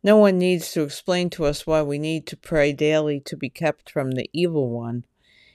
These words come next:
He is always prowling about, seeking whom he may devour, and setting nasty mind traps for us to fall into.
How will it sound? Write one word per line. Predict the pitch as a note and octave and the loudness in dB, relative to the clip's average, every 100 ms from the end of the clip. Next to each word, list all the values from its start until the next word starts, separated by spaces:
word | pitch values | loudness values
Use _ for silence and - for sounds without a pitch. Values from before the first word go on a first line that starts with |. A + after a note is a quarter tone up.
| _ | _
He | F3 | 4
is | E3 D#3 | 6 6
always | E3+ F#3 F3+ | 6 6 2
prowling | - F3+ E3 E3+ F3 | 0 2 2 2 -2
about, | E3 D3+ C#3+ D3+ | -2 0 0 -2
seeking | - E3 D#3 E3+ E3 | -4 -4 -4 -4 -4
whom | E3 E3+ | -2 -2
he | E3 | -2
may | E3 D#3 D#3+ | -2 0 0
devour, | D#3+ D3+ C#3+ C3 C3 C3+ C3+ - | 0 0 0 -2 -2 -2 -4 -8
and | C3+ C#3 | -12 -10
setting | - D#3 D#3 D3+ | 0 2 2 0
nasty | D#3 D#3+ - E3+ | 2 0 -2 -4
mind | D#3+ D3 D3 D3+ | -4 -2 -4 -6
traps | - C#3+ C#3+ - - | -2 -2 -2 -8 -8
for | - C#3 | -2 0
us | C#3 - | 0 -4
to | D#3+ | -12
fall | - - C#3 C#3+ | -10 -4 -2 -2
into. | C#3 C3 C3 B2+ C3 | -4 -8 -6 -6 -6